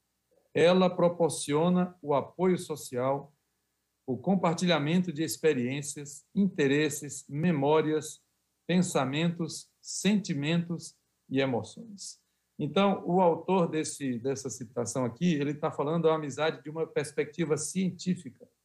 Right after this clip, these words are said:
Mas eu quero falar pra vocês de uma perspectiva bíblica agora, né?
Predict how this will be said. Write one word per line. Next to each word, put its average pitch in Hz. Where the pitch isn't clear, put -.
Mas 139
eu 175
quero 196
falar 180
pra 175
vocês 151
de 170
uma 175
perspectiva 175
bíblica 185
agora, 117
né? 156